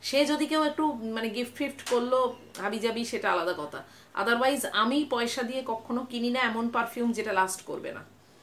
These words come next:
এটাও কিন্তু আতর, এটাও কিন্তু ভীষণ ভালো। আর এটা হচ্ছে একটা, উম, branded একটা রিয়া, মানে, creator বলে, এটাও, উম, এম, ভালো, বেশ ভালোই গন্ধ। এটাও কিন্তু lasting,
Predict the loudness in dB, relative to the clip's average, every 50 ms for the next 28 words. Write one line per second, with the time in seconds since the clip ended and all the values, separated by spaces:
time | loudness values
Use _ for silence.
0 | -20 -20 -20 -16 -10 -8 -4 -2 -2 -2 -2 0 -2 -2 0 -2 -4 0 2 2
1 | 2 2 2 2 2 2 2 0 0 0 2 2 2 2 2 -2 -4 -4 -2 0
2 | 0 0 0 -2 -6 -10 -14 -12 -10 -6 -6 -4 -4 -2 -2 -2 -4 -4 -6 -8
3 | -10 -10 -12 -16 -20 -20 -20 -20 -20 -20 -20 -20 -20 -20 -20 -20 -20 -20 -20 -20
4 | -20 -20 -20 -20 -20 -20 -20 -20 -20 -20 -18 -8 -2 0 0 2 2 2 0 0
5 | 0 -2 0 0 -2 -2 -2 0 0 2 2 2 0 0 -4 -6 -4 -4 -2 -2
6 | -2 0 4 4 4 4 4 4 4 4 2 2 0 -2 -2 -2 -2 -2 0 2
7 | 2 2 0 0 -6 -12 -16 -14 -12 -10 -8 -8 -8 -8 -6 -4 -4 -2 -2 -2
8 | -2 -2 -2 -2 0 0 0 0 -2 -4 -6 -12 -20 -20 -20 -12 -8 -6 -4 0
9 | 2 4 4 4 2 0 -4 -6 -6 -8 -8 -10 -14 -18 -20 -14 -8 -4 -2 0
10 | 0 0 0 -2 -2 -4 -10 -16 -20 -20 -16 -10 0 4 4 6 6 4 4 4
11 | 2 2 2 0 0 2 4 4 4 4 4 0 -2 -6 -8 -10 -12 -12 -14 -20
12 | -20 -20 -16 -8 -6 -4 -2 0 -2 -2 0 -2 -2 -2 0 0 0 0 -2 -2
13 | -4 -6 -10 -12